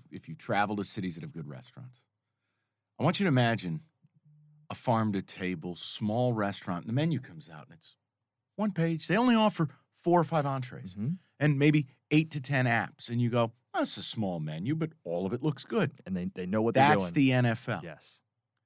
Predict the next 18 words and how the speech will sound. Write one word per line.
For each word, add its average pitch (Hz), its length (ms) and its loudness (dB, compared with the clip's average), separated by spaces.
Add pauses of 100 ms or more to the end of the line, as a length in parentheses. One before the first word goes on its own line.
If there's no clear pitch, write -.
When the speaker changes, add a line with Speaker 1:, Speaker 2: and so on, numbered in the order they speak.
(540)
Speaker 1:
College 220 1000 2
<laughs> 370 100 0
is, 135 1120 2 (840)
I'm 160 120 6
not 165 220 4
naming 127 420 4
it, 110 120 -4
but 123 140 -6
college 185 520 2
is 143 160 -4
like 139 360 2 (520)
a 127 60 2
dirt 127 340 4
cheap 170 340 -2
five 139 300 2
dollar 127 340 2
Chinese 110 440 -4
buffet. 85 460 -10